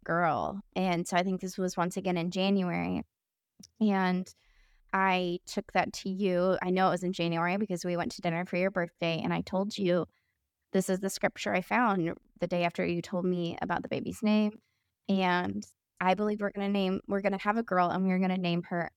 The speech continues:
Ashlyn, because the second half was, "A longing fulfilled is a tree of life." And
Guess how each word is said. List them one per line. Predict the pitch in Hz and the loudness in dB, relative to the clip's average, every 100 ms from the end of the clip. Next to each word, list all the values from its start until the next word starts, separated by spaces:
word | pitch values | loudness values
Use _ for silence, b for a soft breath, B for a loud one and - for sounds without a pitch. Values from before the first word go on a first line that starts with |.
| - | -4
Ashlyn, | 170 165 - 180 156 190 | -4 -4 -4 -4 -2 -4
because | 185 185 | -4 -2
the | 180 | -2
second | 180 180 190 185 | 0 0 0 0
half | 185 175 - | 0 -4 -4
was, | 175 | -2
"A | 170 | -2
longing | 180 165 175 185 208 | 2 2 2 0 -2
fulfilled | 196 196 185 180 180 | -4 -4 0 0 -2
is | 175 | -6
a | - | -10
tree | - 185 170 | -6 0 0
of | 175 | 0
life." | - 165 175 - - | -2 -2 -6 -14 -4
And | 180 175 175 175 | -2 0 0 -2